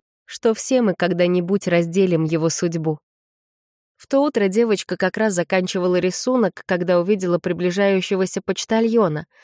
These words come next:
Она узнала его издалека по бежевой униформе и каскетке. Чтобы не идти до почтового ящика,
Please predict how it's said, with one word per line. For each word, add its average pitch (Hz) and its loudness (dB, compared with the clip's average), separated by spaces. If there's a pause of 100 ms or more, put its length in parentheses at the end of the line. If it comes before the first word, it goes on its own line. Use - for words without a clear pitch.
(200)
Она 190 2
узнала 170 2
его 156 0
издалека 160 -2
по 165 -2
бежевой 160 0
униформе 160 0
и - -2
каскетке. - -4 (480)
Чтобы 170 -2
не 170 0
идти 170 -4
до 170 -2
почтового 170 0
ящика, 175 -2